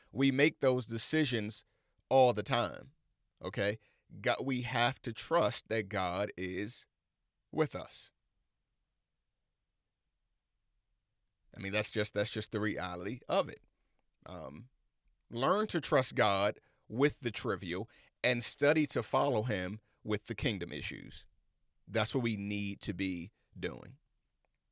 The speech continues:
All right, but now let's look at that next question. Why didn't God answer my prayer favorably? So this is the, the main one, right? Why didn't God say yes to my prayer? Okay, I get it why he doesn't say yes or no, and I understand he doesn't owe me anything.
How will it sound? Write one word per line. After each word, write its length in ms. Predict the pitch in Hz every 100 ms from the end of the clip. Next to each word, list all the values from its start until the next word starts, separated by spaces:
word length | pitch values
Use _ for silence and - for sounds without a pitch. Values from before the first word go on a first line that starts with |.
| _ _ _ _ _ _ _ _ -
All 60 | 104
right, 120 | 120
but 120 | 123
now 100 | 135
let's 220 | 170 175
look 80 | 165
at 60 | 156
that 120 | 135
next 200 | 123 -
question. 360 | 113 98 98 101
Why 220 | 123 151
didn't 180 | 160 139
God 240 | 127 117
answer 280 | 113 120 113
my 140 | 104
prayer 220 | 104 107
favorably? 480 | 101 98 87 67 69 - - -
So 200 | 139 113
this 320 | 139 185 -
is 160 | 156 123
the, 160 | 120
the 140 | 104 110
main 260 | 104 95
one, 180 | 87 67
right? 260 | 73 90 - _ _ _
Why 340 | - 117 143 151
didn't 320 | 147 113 110
God 340 | 104 104 104
say 220 | - 107
yes 540 | 98 92 95 90 104 -
to 140 | -
my 180 | 90 87
prayer? 280 | - 80 64
Okay, 180 | 101 98
I 140 | 92
get 240 | 113 151 165
it 100 | 120
why 160 | 127
he 80 | 139
doesn't 160 | 120 117
say 180 | - 107
yes 300 | 95 104 107
or 60 |
no, 340 | 95 85 90 107 - - - -
and 200 | 98 90
I 100 | 98
understand 460 | 123 127 117 110
he 40 | 117
doesn't 300 | 101 113 87
owe 160 | 107 104
me 200 | 92 92
anything. 540 | 90 92 87 87